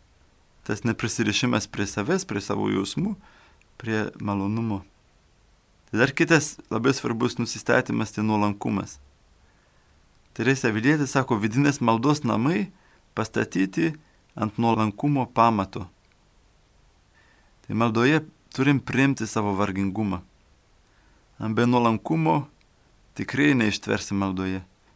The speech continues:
nes maldoje patiriam savo vargingumą labai stipriai. Būdamas tyloje, aš ne, nebegaliu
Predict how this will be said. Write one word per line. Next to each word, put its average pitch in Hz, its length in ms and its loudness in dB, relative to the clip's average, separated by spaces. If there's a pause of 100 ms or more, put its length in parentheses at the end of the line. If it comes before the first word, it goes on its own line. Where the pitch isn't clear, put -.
(100)
nes 104 180 -4
maldoje 123 360 4
patiriam 139 500 2
savo 110 360 0
vargingumą 98 640 -2
labai 113 220 -2
stipriai. 110 480 -6 (1500)
Būdamas 120 520 4
tyloje, 131 420 4
aš - 140 2
ne, 120 160 2 (480)
nebegaliu 110 720 2